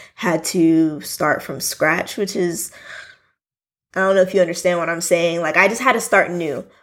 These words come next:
Um, I joined a new master's program, which was different than the path that I had already been going. Um, for most of you who've been listening, you know that I've always been on the path to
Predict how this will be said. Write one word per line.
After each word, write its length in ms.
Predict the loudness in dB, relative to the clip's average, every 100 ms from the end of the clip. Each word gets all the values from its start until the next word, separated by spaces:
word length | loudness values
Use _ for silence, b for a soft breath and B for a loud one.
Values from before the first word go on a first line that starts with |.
| -6
Um, 300 | -2 -2 -2
I 100 | 0
joined 540 | 2 4 4 2 -2
a 200 | -2 -2
new 140 | -2
master's 400 | 0 2 2 -2
program, 400 | -2 0 2 0
which 160 | -2 -2
was 180 | -4 -2
different 340 | -2 -2 -2
than 100 | -2
the 100 | -2
path 400 | -6 -2 -2 -2
that 100 | -2
I 140 | 0 0
had 320 | -2 -4 -4
already 300 | -2 -2 -2
been 160 | -6 -6
going. 400 | -4 -2 -4 -8 B B -4
Um, 140 | -2
for 120 | 0
most 300 | 4 4 4
of 80 | -2
you 240 | -2 0 0
who've 200 | 0 -2
been 160 | 0
listening, 440 | 0 0 0 0 0
you 80 |
know 360 | 0 2 4 4
that 200 | 4 4
I've 300 | 4 2 0
always 180 | 0 -2
been 140 | -2
on 100 | -6
the 80 | -6
path 400 | -6 -4 -4 -6
to 500 | -10 -8 -6 -6 -10